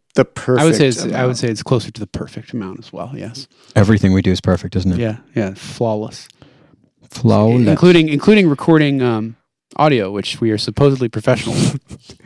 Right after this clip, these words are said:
Speaker 3: No, no, no. We're just flawless at blowing computers up.
Speaker 2: Right, right. This is, uh, Destroy Your Computer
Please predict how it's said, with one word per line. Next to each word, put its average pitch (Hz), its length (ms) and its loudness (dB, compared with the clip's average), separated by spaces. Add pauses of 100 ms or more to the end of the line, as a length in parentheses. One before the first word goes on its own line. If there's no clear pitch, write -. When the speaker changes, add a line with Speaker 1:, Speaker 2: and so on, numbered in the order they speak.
(320)
Speaker 3:
No, 151 140 8
no, 175 140 8
no. 127 100 6
We're 110 140 6
just 156 320 2
flawless 143 440 6
at - 160 -2
blowing 117 320 6
computers 98 520 2
up. 78 100 -10 (260)
Speaker 2:
Right, 123 220 0 (300)
right. - 100 -14 (280)
This - 340 -8
is, - 680 -10
uh, 104 400 -4 (220)
Destroy - 400 0
Your 117 160 0
Computer 107 640 -4